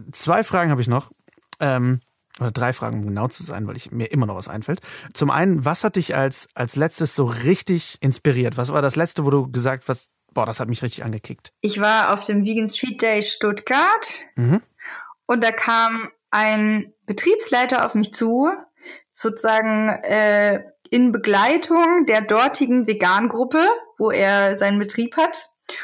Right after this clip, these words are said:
Speaker 2: und meinte, „Na ja, klingt ja eigentlich alles ganz spannend, mache ich eigentlich eh schon fast alles so. Hier die Vegan-Gruppe, die würden mich unterstützen,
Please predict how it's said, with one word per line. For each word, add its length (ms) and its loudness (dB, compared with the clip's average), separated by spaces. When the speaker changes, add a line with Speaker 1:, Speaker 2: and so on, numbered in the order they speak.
Speaker 2:
und 180 2
meinte, 720 2
„Na 180 2
ja, 220 4
klingt 260 4
ja 120 2
eigentlich 320 2
alles 300 2
ganz 260 0
spannend, 380 2
mache 220 2
ich 140 -2
eigentlich 340 2
eh 140 4
schon 220 2
fast 280 0
alles 320 0
so. 460 2
Hier 200 2
die 180 -2
Vegan-Gruppe, 1120 2
die 160 -4
würden 540 2
mich 220 2
unterstützen, 720 0